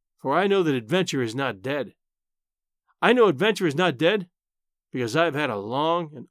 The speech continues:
ultimate correspondence with adventure.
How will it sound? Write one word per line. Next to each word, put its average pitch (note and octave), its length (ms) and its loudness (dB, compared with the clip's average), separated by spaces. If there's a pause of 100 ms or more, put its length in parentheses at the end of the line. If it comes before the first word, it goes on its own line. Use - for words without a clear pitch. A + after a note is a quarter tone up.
ultimate F#3+ 500 0
correspondence F3 880 -2 (1200)
with C3+ 160 -2
adventure. B2 460 -6